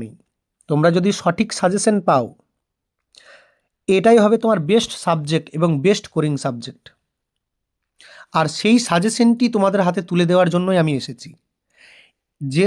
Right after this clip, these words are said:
সাজেশনগুলো দেওয়া হয়েছে এখানে, এইগুলো যদি করে যাও, আমি নাইনটি নাইন পার্সেন্টের কথা বলছি, তোমরা কমন পাবেই। তাই সম্পূর্ণ ভিডিওটা দেখো, আর চিন্তার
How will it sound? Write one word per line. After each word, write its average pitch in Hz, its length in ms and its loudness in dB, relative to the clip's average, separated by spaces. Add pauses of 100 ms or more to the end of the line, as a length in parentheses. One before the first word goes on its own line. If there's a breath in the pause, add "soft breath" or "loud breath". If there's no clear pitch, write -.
সাজেশনগুলো 208 580 0 (120)
দেওয়া 208 220 4
হয়েছে 233 280 0
এখানে, 151 260 -2 (240)
এইগুলো 208 300 2
যদি 220 140 0 (100)
করে 175 240 4
যাও, 123 120 -4 (600)
আমি 185 240 2 (460 loud breath)
নাইনটি 180 320 0 (120)
নাইন 208 220 4 (120)
পার্সেন্টের 190 460 0
কথা 175 220 0
বলছি, 170 220 0 (100)
তোমরা 147 260 0
কমন 139 180 -4 (100)
পাবেই। 123 280 -6 (1000)
তাই 139 180 -4
সম্পূর্ণ 160 280 -2 (120)
ভিডিওটা 175 320 0 (100)
দেখো, 180 240 0 (1040 soft breath)
আর 143 120 2 (120)
চিন্তার 185 340 0